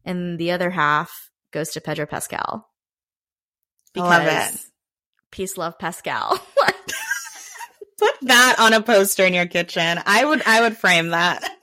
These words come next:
Speaker 2: <laughs> Peace, love,
Speaker 1: Should,
Speaker 2: Pascal.
Speaker 1: should that be part of our merch program? Peace, love, <laughs> Pascal.
Speaker 2: Even brand ambassador. I love that. I think,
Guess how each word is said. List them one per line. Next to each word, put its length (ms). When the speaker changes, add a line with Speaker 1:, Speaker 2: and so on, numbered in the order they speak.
Speaker 2:
<laughs> 240
Peace, 300
love, 220
Speaker 1:
Should, 80
Speaker 2:
Pascal. 540
Speaker 1:
should 160
that 180
be 140
part 240
of 60
our 100
merch 380
program? 420
Peace, 380
love, 240
<laughs> 40
Pascal. 920
Speaker 2:
Even 400
brand 320
ambassador. 640
I 180
love 240
that. 280
I 80
think, 240